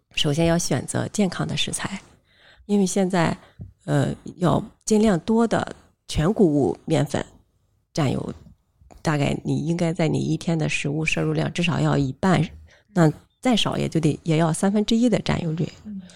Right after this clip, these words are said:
Speaker 1: 所以如果要自己在家烘焙面包的话，那最好你的，嗯，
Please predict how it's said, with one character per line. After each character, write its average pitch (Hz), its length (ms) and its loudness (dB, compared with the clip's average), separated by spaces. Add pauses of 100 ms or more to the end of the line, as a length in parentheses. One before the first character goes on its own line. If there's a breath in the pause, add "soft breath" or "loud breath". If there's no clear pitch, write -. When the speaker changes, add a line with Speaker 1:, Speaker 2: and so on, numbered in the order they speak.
(140)
Speaker 1:
所 226 120 2
以 226 60 6
如 196 160 4
果 165 160 0
要 139 200 0
自 220 180 2
己 139 100 2
在 123 180 -2
家 131 160 -2
烘 139 200 0
焙 131 160 0
面 131 160 0
包 135 180 -2
的 143 100 -2
话， 131 240 -4 (440 soft breath)
那 139 180 -2
最 156 160 2
好 - 200 -2
你 110 240 -2
的， 127 260 0 (400 loud breath)
嗯， 117 340 0